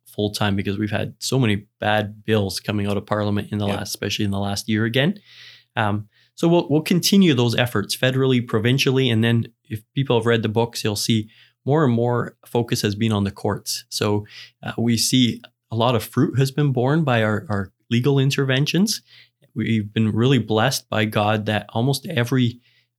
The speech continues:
Speaker 1: effort we've made to intervene was approved by the courts. That's not something to take for granted. You have to apply. The judges have to say, "Yes, you're gonna contribute something valuable. You have a track record here that's helpful."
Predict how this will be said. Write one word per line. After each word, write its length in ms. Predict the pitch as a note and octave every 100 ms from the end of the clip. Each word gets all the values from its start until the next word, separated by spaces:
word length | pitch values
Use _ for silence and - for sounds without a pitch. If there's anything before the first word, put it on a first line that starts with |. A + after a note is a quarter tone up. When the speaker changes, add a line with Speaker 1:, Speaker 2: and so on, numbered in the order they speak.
| -
Speaker 1:
effort 340 | B2 A#2+ A#2+
we've 220 | G#2+ G#2+ A2
made 240 | A2 A2
to 160 | - A#2
intervene 600 | A2+ A2 G2+ A2 A#2 A2+
was 120 | G#2
approved 600 | G2+ - G#2+ C3 E3 -
by 140 | A2 A2
the 80 |
courts. 400 | B2+ B2+ C#3+ -
That's 200 | A2+ -
not 180 | A#2+ A#2
something 360 | - A2+ A#2 G#2
to 140 | -
take 220 | A2 A2+ -
for 100 | G#2+
granted. 340 | G#2+ G#2+ A#2
You 60 | G#2+
have 120 | G#2+
to 100 | -
apply. 400 | G2+ A2 A2 B2
The 100 | A2+
judges 380 | G#2 A2 A2 -
have 180 | F2+
to 80 | -
say, 360 | G#2+ G#2+ G2+ G#2 _ - _
"Yes, 260 | A2 A#2 A#2
you're 120 | A2+
gonna 160 | G#2+ G#2
contribute 480 | A2 G#2 A2 A2 -
something 320 | G#2+ G#2+ G2+
valuable. 440 | G#2 A2+ A#2+ C3+
You 120 | A2
have 80 | G#2+
a 60 | G2+
track 340 | - A2 A2
record 320 | A2+ - A#2
here 160 | A#2 B2
that's 180 | A2 -
helpful." 480 | A2+ F3 D3+ D#3+